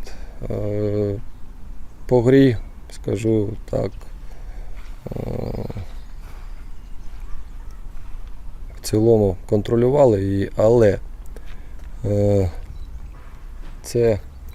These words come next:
футбол і є, е, в ньому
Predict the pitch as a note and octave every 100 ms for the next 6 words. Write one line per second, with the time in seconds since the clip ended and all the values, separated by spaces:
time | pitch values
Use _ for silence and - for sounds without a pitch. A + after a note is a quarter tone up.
0 | - A2 A2+ A#2 F#2+ - - G#2+ G#2 F#2
1 | - - - - - - G2+ A2 G#2 F#2
2 | - - - A2+ F#2+ G#2 G2+ G2 F#2+ F#2+
3 | F#2 - - - - - - - - -
4 | - - - G#2 G#2+ G#2 G2 F#2